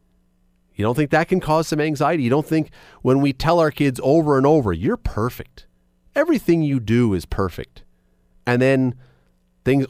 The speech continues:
aren't perfect. You don't think that can cause anxiety? Like, I'm looking at this and I'm thinking, there are many cases where clearly this would not be falling in. There, there are medical, psychological situations that are beyond simple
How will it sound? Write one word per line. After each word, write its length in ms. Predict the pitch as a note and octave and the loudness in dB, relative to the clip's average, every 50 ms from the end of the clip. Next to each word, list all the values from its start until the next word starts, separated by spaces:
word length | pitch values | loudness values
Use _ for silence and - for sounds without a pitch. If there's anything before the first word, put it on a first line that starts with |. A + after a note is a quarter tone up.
| - | -2
aren't 260 | G#2+ A#2+ D#3 F#3 - - | 0 0 0 0 -2 -2
perfect. 340 | - F3 F3 - - - | -2 -2 -2 -2 -6 -4
You 40 | B2 | 0
don't 160 | A#2+ D3 E3 | 0 0 0
think 140 | - F3 D3+ | 0 -2 -2
that 180 | - D3+ E3 - | -2 -4 -4 -2
can 120 | - D#3+ | -4 -6
cause 280 | - - D3+ D3+ D#3 D3 | -4 -4 -4 -4 -2 -4
anxiety? 220 | D3 B2+ C#3+ C#3 | -4 -4 -2 -2
Like, 180 | D#3 - - D3 | -4 -4 -2 -6
I'm 120 | D#3+ E3 | -4 -4
looking 260 | F#3+ G#3 - A#3+ A3 | -4 -4 -4 -4 -4
at 80 | E3+ - | -4 -4
this 160 | D#3 C#3+ - | -4 -4 -2
and 60 | D#3+ | -4
I'm 60 | D#3 D3 | -4 -2
thinking, 300 | - E3+ - - D3+ - - - - - - - _ _ _ _ _ _ _ _ - | -4 -6 -4 -4 -6 -6 -8 -20 -20 -20 -20 -20 _ _ _ _ _ _ _ _ -12
there 240 | D3 D3 F#3+ G3 G3 | -2 2 2 4 4
are 100 | F3+ F3 | 4 4
many 260 | F3 F#3+ G#3+ G#3 F#3 | 2 2 0 0 -2
cases 460 | - - G#3 A3+ F#3+ - D3 A#2+ G#2+ | -2 -2 -2 -2 -2 -4 -4 -4 -4
where 220 | A#2 B2 B2+ B2 | -2 0 0 -2
clearly 640 | - - - - G3+ A3+ A#3+ A3 F#3+ D#3+ C#3 C3 A#2+ A2+ | -2 -6 -10 -6 -4 -2 0 2 2 2 2 0 -2 0
this 240 | A#2 C#3+ C#3 - | 0 -2 -2 -2
would 160 | - B2+ A2+ G2+ | -2 -4 -2 0
not 480 | G#2 G#2+ A#2 B2+ C3 C#3 D3 - B2 | 0 2 2 4 4 4 2 0 -4
be 400 | A#2+ B2 A#2 A2 G#2+ G#2 G2 - _ _ _ _ _ _ | -4 -4 -2 -2 -4 -6 -8 -10 _ _ _ _ _ _
falling 300 | - C#3+ C3+ C3 C3 B2 | 0 2 2 4 4 2
in. 80 | A#2 A2+ | 2 2
There, 180 | A#2 A#2 A2+ | 2 2 2
there 180 | A#2+ B2 A#2 A2 | 2 0 2 2
are 220 | A2 G#2+ G2+ F2+ - _ _ _ _ - - | 2 0 0 -2 -6 _ _ _ _ -8 -4
medical, 920 | G2 G#2 A2 B2 C#3 D3+ D#3+ D3+ - B2+ B2 A2+ A2 G#2 G2+ F#2+ F2+ _ _ _ _ _ _ _ _ _ | -2 0 2 2 2 2 0 -2 -2 -2 -2 0 0 -2 -2 -4 -6 _ _ _ _ _ _ _ _ _
psychological 1040 | - - - - D#3 D#3+ - D3+ C#3 C3 B2 B2+ C3 B2+ B2+ B2 - B2 A2 G#2+ G#2 | -12 -6 -2 -2 -2 -2 -2 -2 0 2 4 4 2 2 -2 -4 -2 -2 -2 -2 -2
situations 800 | - - C#3+ C3+ - - B2 A#2+ A#2+ C3 B2 - A2+ G#2 F#2+ G2+ | -4 -4 -6 -6 -4 -4 -2 -2 -2 -2 -2 -4 -4 -6 -2 -2
that 120 | A2 G#2 | 0 0
are 120 | G#2+ G#2 | 0 0
beyond 720 | G2 F#2 A2 G#2 A2 A2+ A2+ A#2+ A#2+ A#2 A#2 A2+ A2 G#2 - | 0 -2 -2 0 0 2 2 2 2 2 2 0 -2 -4 -6
simple 640 | - - - B2+ B2+ B2 - A2+ G#2 G2+ F#2+ - | -8 -4 -2 -2 0 0 0 0 0 0 -2 -4